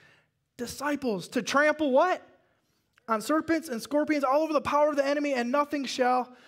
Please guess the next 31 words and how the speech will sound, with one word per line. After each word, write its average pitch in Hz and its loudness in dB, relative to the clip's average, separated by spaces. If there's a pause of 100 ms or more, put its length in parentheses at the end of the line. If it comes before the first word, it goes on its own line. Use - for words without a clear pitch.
(100)
by 226 -2
any 262 0
means 233 -4 (340)
hurt 196 -14
you. 151 -14 (1500)
The 214 0
devil 294 4
will 233 0
flee 285 0
from 240 -6
you 214 -4
if 202 -6
you 226 -4
first 220 -4
submit 190 -4
to 175 -6
him. 151 -8 (2250)
And 208 -10
God 240 2
will 240 0
go 240 4
before 240 2
you. 226 -2
Disciples, 240 0 (200)
disciples 247 -2 (320)
are 214 2
leaders, 262 2
but 208 -8
they're 202 0
also 208 -2
followers. 165 -6